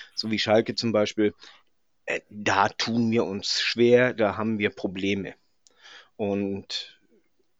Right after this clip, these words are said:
da s-, denke ich auch, sollten wir auch, äh, gerne noch ein, für die nächste Saison uns mit einem Stürmer verstärken, der auch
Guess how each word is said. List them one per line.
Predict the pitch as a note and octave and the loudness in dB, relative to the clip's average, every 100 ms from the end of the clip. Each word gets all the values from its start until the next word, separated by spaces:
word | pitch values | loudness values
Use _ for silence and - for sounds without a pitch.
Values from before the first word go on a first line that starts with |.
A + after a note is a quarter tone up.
| _ _ _ _ _ _ _ _ - | _ _ _ _ _ _ _ _ -6
da | G#2 G2 A2 G2+ | 0 4 4 2
s-, | G#2 - - - - | -2 -14 -18 -12 -2
denke | G#2 A#2+ C3+ | 0 0 0
ich | F#2+ | 4
auch, | G#2 A2 - - - | 4 4 -2 -16 -14
sollten | - G#2 A#2 A#2 G#2+ | -2 0 2 2 0
wir | G#2+ G2+ F#2+ | -2 -2 -2
auch, | G2 F#2+ - - | -4 -4 -18 -18
äh, | F#2 G#2 G2 G2 - F#2 F2+ | -12 -8 -8 -8 -12 -12 -2
gerne | G#2+ G#2+ B2 A#2+ | 2 4 2 2
noch | A2 A2+ | -2 -4
ein, | G2+ - _ _ _ _ _ _ _ _ _ - | -10 -10 _ _ _ _ _ _ _ _ _ -6
für | A#2 | -4
die | G#2+ | -2
nächste | G#2+ A2+ - A#2 | 0 0 0 -4
Saison | G#2+ G#2 A2 A2 G2 | -4 -2 -2 -2 -4
uns | G2 A2+ | -10 -10
mit | A#2 | -10
einem | G2 | -8
Stürmer | - A2+ G#2+ G#2 | -4 -2 0 -2
verstärken, | F2+ E2 G#2+ G#2 - A2+ - - - - _ _ _ _ _ _ _ _ _ _ _ _ - | -6 -6 -2 -2 -2 -6 -10 -18 -20 -20 _ _ _ _ _ _ _ _ _ _ _ _ -2
der | A2 G#2 G#2 G#2+ G2 - _ | 2 4 4 4 0 -14 _
auch | - G2+ G#2+ - - | -2 0 -2 -6 -14